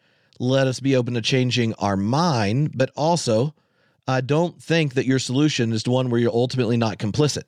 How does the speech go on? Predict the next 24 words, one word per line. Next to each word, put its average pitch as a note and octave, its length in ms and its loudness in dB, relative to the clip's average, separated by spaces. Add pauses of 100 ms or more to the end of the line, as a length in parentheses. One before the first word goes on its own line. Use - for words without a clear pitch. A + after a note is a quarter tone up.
especially E3 920 -2
when C3+ 160 0
it's A#2+ 160 0
our C3+ 120 2
relationship C3 640 0
with A#2+ 100 2
our A2+ 220 2 (400)
human F3 360 0
and C3 120 0
non-human D#3+ 560 2
neighbors B2+ 540 0
and B2 180 0
consumption, A#2+ 580 -2 (320)
because D3+ 260 0
life F#3 520 -2
involves D3+ 640 0 (140)
perishing D#3+ 680 0
and C3 160 -2
consumption. C3+ 640 -2 (300)
There's D3 180 0
not, E3 240 0
like, D3+ 180 0
an G#2+ 160 0
opt-out, C3 520 -4